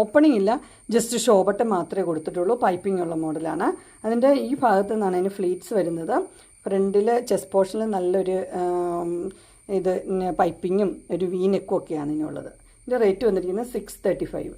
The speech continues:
ഇങ്ങനെയാണ് എൻ്റെ വ്യൂ വരുമ്പോൾ. അടുത്ത് വന്നിരിക്കുന്ന ഒരു, ഏ, ലേസൊക്കെ വെച്ച നെക്കിൽ വി നെക്ക് ലേസൊക്കെ വെച്ചതാണ്. അതിൻ്റെ അടിയിൽ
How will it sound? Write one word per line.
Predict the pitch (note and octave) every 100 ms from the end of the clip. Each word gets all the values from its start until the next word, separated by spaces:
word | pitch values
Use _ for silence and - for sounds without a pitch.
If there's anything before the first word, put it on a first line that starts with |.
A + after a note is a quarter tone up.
| - - _ _ _ _ _ _
ഇങ്ങനെയാണ് | A#3+ A#3+ F#3+ E3+
എൻ്റെ | F3 - - G3+
വ്യൂ | E3 D#3
വരുമ്പോൾ. | - - - _ _ _ _ _ _ - - _ - - - _ - - - - - - _ - - - - - - A3+
അടുത്ത് | G#3 C#4
വന്നിരിക്കുന്ന | C4+ A#3 G#3+ G#3+ G#3+
ഒരു, | G#3 G#3+ - G3
ഏ, | F#3+ F#3
ലേസൊക്കെ | F#3+ F#3+ G#3 G3+
വെച്ച | G3 F#3+
നെക്കിൽ | F#3+ - G#3+ C#4+ F#4+ - - F#3+
വി | G3+ A#3+ A3+
നെക്ക് | - - C#4+ C4
ലേസൊക്കെ | F#3 F#3 F#3+ F3+
വെച്ചതാണ്. | E3 E3+ E3+ B3
അതിൻ്റെ | G3+ G#3+
അടിയിൽ | F#3 G#3